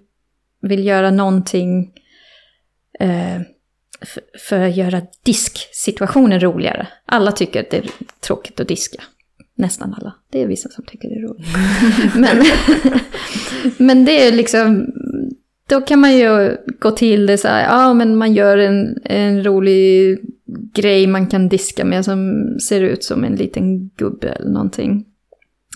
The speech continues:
En lite Alessi, kanske, liknande grej. Ehm,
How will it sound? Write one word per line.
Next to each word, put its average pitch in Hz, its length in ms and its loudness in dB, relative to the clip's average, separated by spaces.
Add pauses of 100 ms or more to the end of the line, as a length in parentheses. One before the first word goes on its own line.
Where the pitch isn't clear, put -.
En 233 80 -4
lite 214 340 -8
Alessi, - 840 -6
kanske, 208 360 -8 (840)
liknande 196 500 -2
grej. 208 380 -2 (880)
Ehm, 196 600 2